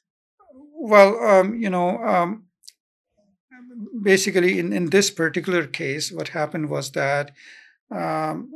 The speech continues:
uh, the person in charge of the innovation in that company, uh, knew me personally,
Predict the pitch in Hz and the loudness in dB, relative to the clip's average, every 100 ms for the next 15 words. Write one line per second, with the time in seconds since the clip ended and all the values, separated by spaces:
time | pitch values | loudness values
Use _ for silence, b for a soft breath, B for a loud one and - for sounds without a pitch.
0 | 302 220 185 156 - 175 170 - 170 185 | -18 -14 -14 -10 -4 0 0 0 -4 -6
1 | 175 147 170 156 156 143 151 135 160 151 | -6 -6 -2 0 0 -2 -8 -6 -8 -6
2 | 151 151 156 160 156 147 139 139 147 147 | -6 -6 -6 -6 -8 -8 -4 -2 -4 -6
3 | - 170 156 151 143 143 139 B B B | -8 -8 -8 -8 -10 -10 -14 B B B
4 | B B _ - 175 156 147 151 175 165 | B B _ -10 -6 -4 -4 -2 -2 -2
5 | 160 143 151 - 160 139 135 160 | -4 -2 -2 0 -2 -4 -6 -10